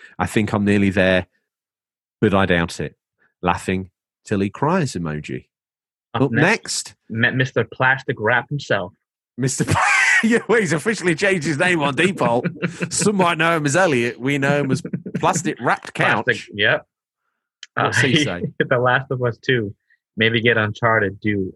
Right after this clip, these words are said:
Speaker 2: at some point. Done at some point.
Speaker 1: And that leads us perfectly.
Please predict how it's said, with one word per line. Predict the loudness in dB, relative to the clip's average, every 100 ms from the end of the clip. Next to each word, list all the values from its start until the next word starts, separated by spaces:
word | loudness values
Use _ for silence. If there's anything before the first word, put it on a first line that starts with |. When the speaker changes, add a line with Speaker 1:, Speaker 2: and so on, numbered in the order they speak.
| -4
Speaker 2:
at | -2
some | -4 -6
point. | -4 -6 -2
Done | 0 2 0
at | -6
some | -6 -6
point. | -4 -6 -6 _ _ _ _ _ _ _ _ _ _ _ _ _ _ _ _ _ _ _ -2
Speaker 1:
And | 0
that | 0 2
leads | 2 2 -2
us | -2
perfectly. | 0 0 0 -4 -4 -6 -6 -6